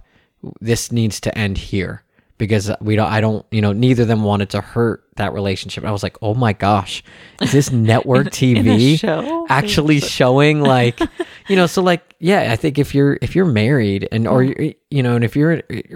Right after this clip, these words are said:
Speaker 1: or you're moving toward marriage, or, yeah, love the one you're with.
Speaker 2: Yeah.
Speaker 1: Like, you have to work hard on that relationship and remove yourself from any kind of temptation that is drawing you away from that relationship.
Speaker 2: Yeah.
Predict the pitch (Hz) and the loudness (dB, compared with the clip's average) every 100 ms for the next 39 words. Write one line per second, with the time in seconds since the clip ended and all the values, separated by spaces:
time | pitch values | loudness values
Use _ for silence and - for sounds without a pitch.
0 | - 131 120 113 113 131 156 160 151 139 | -6 0 2 2 2 4 4 4 0 0
1 | 151 143 139 135 135 135 135 - 147 190 | 0 2 0 2 2 0 -2 -4 0 0
2 | 131 113 190 165 175 156 160 135 110 135 | 0 0 0 2 0 2 0 0 0 0
3 | 392 392 120 - 143 156 156 135 139 - | 0 0 -2 0 0 0 0 0 0 -2
4 | 135 151 160 135 123 123 139 127 117 131 | 0 2 2 0 0 -2 -2 -2 0 -2
5 | - 147 - 110 - - - _ 143 147 | -4 -6 -2 -4 -4 -20 -20 _ -2 2
6 | 139 127 127 190 156 131 - 113 104 - | 2 2 2 2 2 0 0 -2 0 -4
7 | 110 123 131 139 135 123 - 113 101 117 | -4 -4 -4 -2 -2 -2 -2 -4 -2 -2
8 | 131 123 110 98 101 101 113 113 127 127 | -2 -2 -2 -2 -2 -2 0 2 2 2
9 | 120 113 156 180 104 107 - 117 120 165 | 2 2 0 0 -2 -2 -2 -2 -2 -2
10 | - 107 - - - - 214 | -6 -10 -8 -8 -8 -8 -8